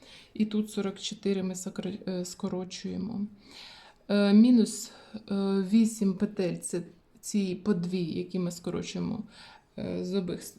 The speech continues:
з обох сторінок. Ширина горловинки сорок чотири. По рядочкам, дівчатка. Так.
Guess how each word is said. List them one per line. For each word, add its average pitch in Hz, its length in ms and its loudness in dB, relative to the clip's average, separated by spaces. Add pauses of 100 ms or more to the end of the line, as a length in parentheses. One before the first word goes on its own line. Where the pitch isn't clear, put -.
з 185 140 -4
обох 208 280 0
сторінок. - 680 -2
Ширина 175 340 -4
горловинки 196 600 2
сорок 190 320 -8
чотири. - 440 -10 (680)
По 269 160 4
рядочкам, 196 640 0 (120)
дівчатка. - 840 -12 (3500)
Так. - 400 -20